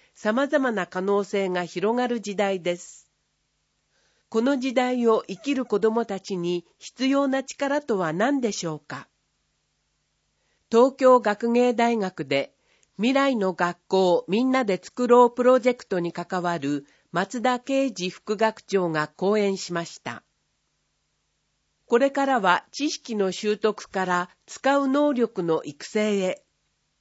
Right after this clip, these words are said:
これまでの教育は知識の習得が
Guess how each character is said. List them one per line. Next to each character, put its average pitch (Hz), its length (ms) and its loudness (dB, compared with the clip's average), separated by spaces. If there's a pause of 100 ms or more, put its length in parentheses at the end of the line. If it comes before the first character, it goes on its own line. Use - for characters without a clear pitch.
(960)
こ 240 100 0
れ 277 140 2
ま 285 140 4
で 262 120 2
の 202 160 0
教 208 280 2
育 196 220 -4
は 175 280 0 (260)
知 277 200 -4
識 233 260 -8
の 180 160 0
習 202 260 -2
得 202 340 -2
が 190 200 -2